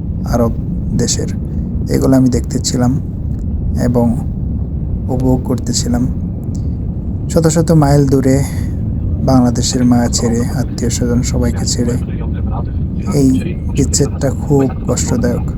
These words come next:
আসলে বিমান এটা হচ্ছে বেইমান। আমি আগে একটা ক্যাপশনে লিখেছিলাম। তো ও সব কিছু আপনজন ছেড়ে ও শত শত মাইল দূরে নিয়ে যায়। আকাশ থেকে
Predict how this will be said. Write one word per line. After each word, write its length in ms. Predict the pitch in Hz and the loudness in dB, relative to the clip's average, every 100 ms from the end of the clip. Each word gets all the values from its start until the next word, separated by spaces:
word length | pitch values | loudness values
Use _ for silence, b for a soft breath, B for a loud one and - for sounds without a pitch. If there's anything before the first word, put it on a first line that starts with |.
| - - - - - - | -2 -2 -2 -4 -4 -2
আসলে 280 | - 151 139 | 0 0 2
বিমান 380 | 135 135 139 | 2 2 2
এটা 260 | 139 123 127 | 2 0 0
হচ্ছে 440 | 127 - - 127 127 | 0 0 0 0 0
বেইমান। 440 | 123 120 120 117 - - - - | 0 2 2 0 -2 -4 -4 0
আমি 140 | 127 | 2
আগে 200 | 120 123 | 2 2
একটা 260 | 123 - 127 - - | 0 0 -2 -2 -2
ক্যাপশনে 600 | 123 - 135 127 123 123 | -2 0 2 4 4 2
লিখেছিলাম। 540 | 123 123 123 - 120 - - - - - - - - - - - - | 0 0 -2 -2 -2 -2 -4 -4 -4 -4 -4 -4 -4 -4 -4 -4 0
তো 120 | 165 | 2
ও 460 | 165 165 160 156 170 - - - - - - - | 4 6 6 4 0 -6 -4 -4 -4 -4 -4 -2
সব 200 | - 151 - - | 0 0 0 0
কিছু 200 | 135 139 | 2 2
আপনজন 760 | 131 135 135 127 123 123 - | 2 2 2 2 0 -2 -2
ছেড়ে 340 | - 139 123 120 - - - - - 127 | -2 0 0 0 -2 -4 -4 -4 -2 -2
ও 40 | |
শত 260 | 120 123 123 | -2 -2 -2
শত 220 | - - | -2 0
মাইল 420 | 127 123 120 123 | 2 4 4 2
দূরে 240 | 120 120 117 | 0 0 0
নিয়ে 200 | 117 110 | 0 -2
যায়। 180 | - - - - - - - - _ _ _ _ _ - | -2 -4 -4 -4 -4 -4 -4 -6 _ _ _ _ _ -2
আকাশ 340 | 170 165 151 | 2 2 2
থেকে 420 | - 160 175 165 | 2 2 4 4